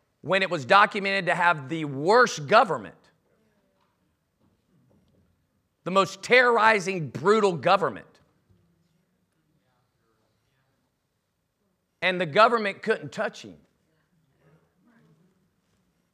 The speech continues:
His own people wanted to touch him, but they couldn't even get to him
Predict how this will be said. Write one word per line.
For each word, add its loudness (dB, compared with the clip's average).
His 0
own 4
people 2
wanted 2
to -2
touch 0
him, -4
but -2
they 0
couldn't -2
even -6
get -8
to -2
him -6